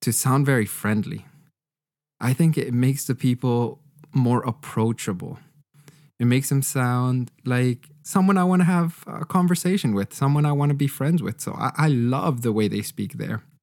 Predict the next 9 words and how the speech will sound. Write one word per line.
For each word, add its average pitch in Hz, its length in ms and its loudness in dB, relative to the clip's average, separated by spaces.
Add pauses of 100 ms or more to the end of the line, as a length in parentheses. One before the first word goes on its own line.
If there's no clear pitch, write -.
(800)
And 135 520 2 (840)
even 185 300 4
though 165 140 4
I 131 120 2
no 120 220 2
longer 143 360 2
live 120 280 -2
in 185 140 0
Texas, - 760 -12